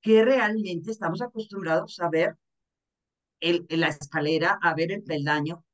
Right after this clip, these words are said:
y ahora tenemos que aprender a caminar a ciegas pero confiadas.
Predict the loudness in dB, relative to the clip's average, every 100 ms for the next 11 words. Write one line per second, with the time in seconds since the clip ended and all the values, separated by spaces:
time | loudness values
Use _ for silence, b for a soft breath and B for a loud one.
0 | _ 0 2 4 2 0 -6 -8 -10 -10
1 | -12 -10 -2 -2 0 -4 -8 -8 -6 -4
2 | -4 -4 -8 _ _ _ _ -10 -8 -8
3 | -6 -4 -4 -10 -12 -10 -6 -4 -4 -6
4 | -6 -6 -8 -14 _ -20